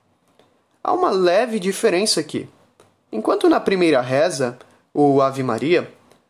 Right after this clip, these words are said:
Maria é designada Mater Dei, aqui ela é denominada Dei Genetrice. São termos semelhantes, mas que devem ser bem examinados para que não venhamos a cair em dois erros comuns.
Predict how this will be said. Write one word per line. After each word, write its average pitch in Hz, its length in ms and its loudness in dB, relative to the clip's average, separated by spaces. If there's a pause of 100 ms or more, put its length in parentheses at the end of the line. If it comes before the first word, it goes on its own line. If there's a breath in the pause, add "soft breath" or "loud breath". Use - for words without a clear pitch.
(200)
Maria 233 300 -2
é - 20 -2
designada 196 580 0
Mater 165 600 -2
Dei, 123 340 -2 (560)
aqui 208 300 -2
ela 254 160 2
é 220 40 2
denominada 214 800 0
Dei 185 520 -4
Genetrice. 208 920 -2 (760)
São 381 240 0
termos 233 340 0
semelhantes, 254 840 -2 (480)
mas 165 240 -2
que 190 100 -4
devem 170 260 0
ser 160 280 -2
bem 185 320 -2
examinados 156 920 -4 (380 soft breath)
para 226 180 0
que 233 480 -2
não 220 220 -4
venhamos 220 640 0
a - 100 -4
cair 202 400 -2
em 190 140 -2
dois 220 260 0
erros 233 260 2
comuns. 190 600 -4